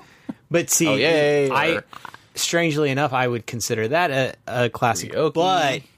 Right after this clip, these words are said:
Speaker 1: that goes into a different animal. Uh, that's, that's the love factor or nostalgia factor that, that I don't, I don't know that you can necessarily get around the nostalgia factor when it comes to classic. I mean,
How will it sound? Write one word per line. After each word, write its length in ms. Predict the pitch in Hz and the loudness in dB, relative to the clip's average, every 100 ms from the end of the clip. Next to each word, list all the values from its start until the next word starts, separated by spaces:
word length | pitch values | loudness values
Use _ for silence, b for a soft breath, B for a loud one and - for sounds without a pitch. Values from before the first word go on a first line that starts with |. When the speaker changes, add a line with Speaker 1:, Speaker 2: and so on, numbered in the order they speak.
| 139 | -8
Speaker 1:
that 400 | 131 139 135 127 | -4 -2 -2 0
goes 200 | 131 127 | -2 0
into 280 | 127 113 | -4 -2
a 60 | 120 | -2
different 320 | 117 - 120 | -2 -6 -4
animal. 500 | 139 135 98 - - _ _ - | -2 0 -2 -8 -18 _ _ -14
Uh, 300 | 117 113 107 | -6 -6 -4
that's, 460 | 117 117 - - - | -2 -2 -2 -6 -2
that's 540 | 117 117 117 - - | 0 0 -2 -6 -6
the 420 | - 117 110 107 b b b b | -4 -4 -2 -6 b b b b
love 300 | 127 135 127 | -2 0 -2
factor 600 | - 113 95 - 101 95 92 - | -2 -4 -4 -10 -8 -8 -10 -12
or 340 | 113 113 110 | -4 0 0
nostalgia 580 | 107 - 127 123 110 104 | -2 -2 2 0 -2 -8
factor 600 | - 101 - 101 95 92 | -4 -4 -4 -6 -6 -4
that, 220 | 101 101 - 82 | -6 -6 -8 -6
that 220 | 107 104 - - | -4 -4 -6 -10
I 140 | 110 110 | -6 -2
don't, 280 | 113 101 - | -2 -4 -6
I 120 | 120 | -2
don't 160 | 120 117 | 0 0
know 160 | 113 | -2
that 220 | 110 110 - B B B B B - | 0 -4 -6 B B B B B -6
you 180 | 120 123 | 0 0
can 420 | 117 117 110 117 | 0 -2 -2 -2
necessarily 920 | 131 135 - - 156 147 156 165 165 | -2 -2 -4 -4 0 0 0 0 0
get 160 | 147 139 | -2 -2
around 460 | 131 127 131 139 | 0 0 0 0
the 60 | 139 | -2
nostalgia 480 | 135 - 127 127 135 | -4 -4 -2 -2 -4
factor 380 | - 131 - 131 | -2 -4 -4 -6
when 140 | 131 | -6
it 60 | - | -6
comes 200 | 127 123 | -8 -8
to 100 | 131 | -6
classic. 520 | - 120 - 135 - | 0 0 0 -4 -4
I 120 | 92 | -4
mean, 200 | 127 123 | -2 -2